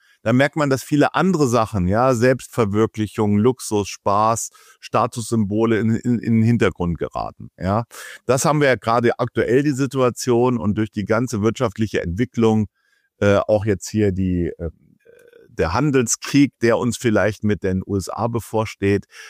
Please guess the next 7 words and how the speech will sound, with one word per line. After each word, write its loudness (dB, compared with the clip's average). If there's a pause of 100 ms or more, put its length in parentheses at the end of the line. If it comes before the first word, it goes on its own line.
(120)
führt -2
alles 2
dazu, 0
dass, -2 (460)
äh, 4
auch -2
die 0